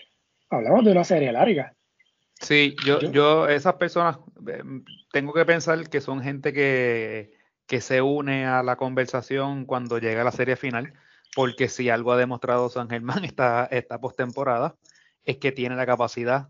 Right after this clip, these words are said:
Speaker 2: de ganar en la carretera y contra equipos que en el papel lucirían más, más poderosos o, o la, o, o, o que tuvieran mejores posibilidades de avanzar que ellos. Así que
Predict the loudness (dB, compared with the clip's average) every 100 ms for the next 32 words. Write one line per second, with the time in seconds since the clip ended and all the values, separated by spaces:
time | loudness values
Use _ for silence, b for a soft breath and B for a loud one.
0 | -6 -2 -2 -2 -4 -4 -6 -6 -4 -4
1 | -4 -2 0 -2 -4 -8 -6 -4 -4 -6
2 | -8 -6 -4 -4 -4 -8 -8 -8 -6 -4
3 | -4 -4 -6 -6 -6 -4 -4 -4 -6 -6
4 | _ _ _ _ -14 -10 -4 -2 -2 -2
5 | -4 -6 -8 -8 -6 -6 -8 -12 -14 -14
6 | -4 -2 -2 -4 -6 -6 -4 -4 -4 -2
7 | -2 -2 -4 -4 -4 -6 -8 -6 -4 -2
8 | -2 -4 -8 -4 -2 -2 -4 -10 _ b
9 | b b b b 0 0 -2 0 2 4
10 | 4 2 -2 -8